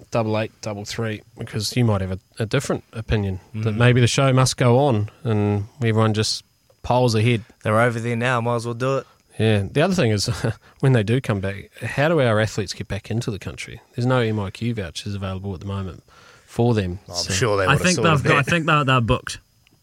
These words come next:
Speaker 1: They are booked?
Speaker 3: They are booked. The N Z O C have been, I, I do know this for a fact, the N Z O C, this is, from a logistical <laughs> point of view, this has been very, very, very challenging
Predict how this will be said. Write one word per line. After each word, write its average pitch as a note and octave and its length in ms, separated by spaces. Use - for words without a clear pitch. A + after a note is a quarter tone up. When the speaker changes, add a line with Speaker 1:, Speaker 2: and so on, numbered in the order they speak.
Speaker 1:
They F#2+ 140
are F#2+ 100
booked? B2 300
Speaker 3:
They A#2+ 80
are A#2+ 100
booked. G#2 320
The A#2 100
N D3 140
Z D#3 100
O D3 80
C B2 240
have A2+ 120
been, A2 280
I, C3 200
I C#3 40
do D3+ 220
know C3+ 160
this C3 100
for - 160
a A2+ 80
fact, - 320
the - 160
N C#3 140
Z C3+ 120
O A#2 140
C, G#2 300
this B2 260
is, A2+ 140
from A#2+ 180
a - 40
logistical B2 720
<laughs> - 20
point B2 180
of G#2+ 80
view, G2 220
this A#2+ 180
has A#2+ 200
been G#2 360
very, B2 540
very, A2+ 340
very A2 240
challenging F#2+ 540